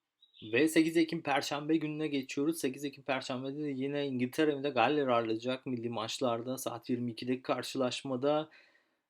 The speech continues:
e, birbirinin futboluna yakın iki ülke oynayacak. İki buçuk üst bol gollü olur diye bekliyoruz. Bir yetmiş iki orandan değerlendirebilirsiniz. Ve Brezilya Serie A'da,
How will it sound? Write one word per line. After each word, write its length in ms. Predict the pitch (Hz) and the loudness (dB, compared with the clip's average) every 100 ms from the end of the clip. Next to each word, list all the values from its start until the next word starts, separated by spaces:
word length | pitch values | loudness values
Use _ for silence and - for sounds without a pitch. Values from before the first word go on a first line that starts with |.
| - | -8
e, 40 | 98 101 104 104 101 | -4 0 2 0 0
birbirinin 360 | 113 110 120 143 | -2 -2 -2 -2
futboluna 540 | - - 139 139 139 | -6 -8 -2 0 0
yakın 380 | 156 131 110 151 | 2 0 0 -6
iki 240 | 127 - 151 | -6 -4 -6
ülke 440 | 131 - 135 139 | -4 0 2 2
oynayacak. 880 | 131 123 120 120 117 131 147 - _ - | -2 -4 -2 -4 0 0 -2 -6 _ -14
İki 280 | 113 - 147 | -4 -2 -2
buçuk 340 | 135 147 - | -4 -6 -6
üst 280 | 147 - - | -10 -10 -10
bol 300 | 135 131 127 | 4 4 4
gollü 280 | 131 131 127 | 2 2 4
olur 280 | 131 131 127 | 2 2 2
diye 180 | 123 117 | 2 2
bekliyoruz. 520 | 117 - 123 127 127 | -2 -2 -2 -2 -2
Bir 120 | 127 | 0
yetmiş 360 | 127 123 123 - | 0 -2 -6 -4
iki 140 | 139 | 0
orandan 440 | 120 113 117 107 | 0 0 -2 -4
değerlendirebilirsiniz. 1120 | 101 104 123 135 139 139 135 143 - 143 143 147 | 0 0 2 -2 -2 -4 -4 -6 -10 -10 -2 0
Ve 160 | 139 | 2
Brezilya 400 | 123 127 160 170 | 2 2 2 0
Serie 280 | - 135 135 | 2 2 2
A'da, 480 | 123 127 139 160 | 2 2 2 0